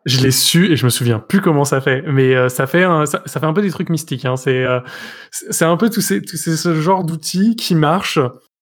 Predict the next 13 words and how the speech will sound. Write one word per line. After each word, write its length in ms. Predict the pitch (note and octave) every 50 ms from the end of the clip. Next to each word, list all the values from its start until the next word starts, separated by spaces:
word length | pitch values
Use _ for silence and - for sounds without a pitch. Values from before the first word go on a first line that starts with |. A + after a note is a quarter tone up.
| _ _ _ _ _ _ _
T'en 140 | - D3 D#3
as 120 | E3 D#3+
besoin 680 | C#3+ C#3 E3+ F#3 F#3 E3+ F3+ G3 G3 G3 G3 G3 G3 G3+
au 120 | G3 D#3
moment 260 | D3 D#3 D#3 E3 E3
précis 400 | D#3+ - E3 E3 E3 - F#3+ F3+
et 80 | F3+ D#3+
t'es 100 | - C3+
très 200 | - - - E3
content 300 | - G#3 F#3 - F3+ F3
que 60 | -
ça 140 | - E3+ D3
marche. 460 | C#3 C#3+ E3 - - - - - -